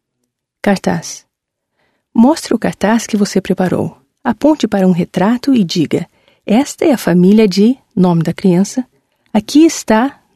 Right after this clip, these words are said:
nome da criança." Repita isso com cada criança. Saliente que todos nós temos uma família que nos ama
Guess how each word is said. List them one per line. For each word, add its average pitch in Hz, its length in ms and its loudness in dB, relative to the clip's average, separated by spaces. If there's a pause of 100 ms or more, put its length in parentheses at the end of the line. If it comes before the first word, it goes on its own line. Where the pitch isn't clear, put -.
nome 185 320 2
da 175 100 -2
criança." 190 500 0 (480)
Repita - 460 -2
isso 226 340 4
com 180 220 0
cada 247 400 0
criança. 151 480 -6 (280)
Saliente 254 460 2
que 208 80 -2
todos 208 440 0
nós 220 280 2
temos 202 280 2
uma 202 120 0
família 214 380 2
que - 120 -6
nos 214 260 2
ama 220 360 4